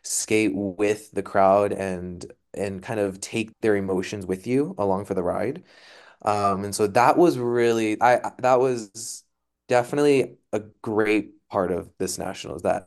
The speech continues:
I didn't get for San Jose, really. Um, but yeah, no, I feel like, um, a lot of people also asked me, like, how it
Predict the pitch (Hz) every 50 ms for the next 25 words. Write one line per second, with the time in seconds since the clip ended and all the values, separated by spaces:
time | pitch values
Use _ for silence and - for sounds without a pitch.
0 | - - - - 101 104 95 104 98 98 95 92 92 87 - - - - 92 90
1 | 90 - - 85 87 90 90 85 85 87 90 101 123 156 147 _ _ - - -
2 | - _ - 120 131 127 139 160 165 165 190 - 110 110 110 104 98 98 95 98
3 | 101 107 - _ _ _ _ _ _ _ _ _ _ _ _ _ _ _ _ _
4 | - 117 117 113 107 107 107 107 104 104 - _ _ _ _ _ _ _ _ _
5 | _ _ 123 117 113 123 156 208 226 220 139 107 95 90 92 107 123 147 175 196
6 | 160 135 139 139 - 175 175 190 190 185 175 160 - - _ _ _ _ _ _
7 | _ _ - - - - - _ _ _ - 156 165 170 170 170 170 165 165 -
8 | 156 170 185 208 220 233 247 - 226 214 170 160 170 - 190 147 131 131 131 127
9 | - 160 160 151 139 123 120 120 - - - - 131 131 131 127 120